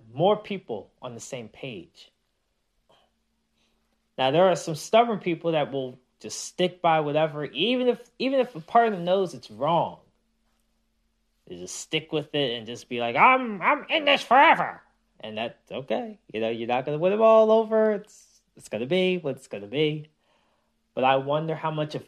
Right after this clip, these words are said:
ignorance is playing a factor. And so educating the masses on different things and how things work and, and the structure and, and reasons, I think would be very helpful. But again, we live in a society where anyone can say anything.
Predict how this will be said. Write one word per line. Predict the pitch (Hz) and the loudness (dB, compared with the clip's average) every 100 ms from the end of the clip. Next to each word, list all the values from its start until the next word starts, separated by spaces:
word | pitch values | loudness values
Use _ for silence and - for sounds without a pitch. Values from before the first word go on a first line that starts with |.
| _ | _
ignorance | 147 151 156 135 107 - - | -8 -6 -6 -8 -8 -12 -20
is | 110 - | -20 -18
playing | - 139 131 | -10 -8 -6
a | 113 | -10
factor. | _ 123 117 - - 85 - _ _ _ _ _ _ _ _ _ _ - | _ -8 -8 -10 -16 -16 -18 _ _ _ _ _ _ _ _ _ _ -20
And | |
so | 107 131 | -10 -8
educating | 107 120 120 131 - 135 127 | -8 -10 -10 -12 -10 -10 -10
the | 117 | -12
masses | 110 113 120 - 113 - | -8 -6 -6 -6 -16 -16
on | - 107 104 95 | -12 -10 -12 -12
different | - 127 127 107 - | -10 -10 -12 -14 -8
things | 127 117 | -8 -8
and | 110 | -14
how | - 120 120 | -10 -6 -6
things | 127 117 95 | -10 -16 -12
work | 107 113 104 | -8 -8 -10
and, | 98 92 | -18 -20
and | 95 90 - | -20 -20 -18
the | 85 | -14
structure | - - 127 - 135 113 | -10 -8 -10 -10 -10 -10
and, | 101 | -10
and | 98 95 92 | -14 -18 -10
reasons, | 135 123 113 95 92 _ _ _ _ _ _ _ _ _ _ _ - | -8 -8 -12 -16 -18 _ _ _ _ _ _ _ _ _ _ _ -8
I | 117 | -6
think | - 131 - | -6 -8 -8
would | 120 | -12
be | - | -14
very | 95 127 151 110 | -6 -4 -4 -4
helpful. | - 147 - 98 110 _ _ _ _ _ _ _ _ _ | -6 -6 -6 -16 -18 _ _ _ _ _ _ _ _ _
But | 151 | -4
again, | 151 180 151 | 0 0 0
we | 120 | 0
live | 147 | -2
in | 156 | -2
a | 143 | -6
society | - 151 165 156 | -8 -4 -2 -2
where | 131 120 | -4 -6
anyone | 127 160 175 151 | -6 -6 -6 -6
can | - | -10
say | - 156 | -10 -8
anything. | 180 160 - 104 101 | -6 -8 -12 -16 -16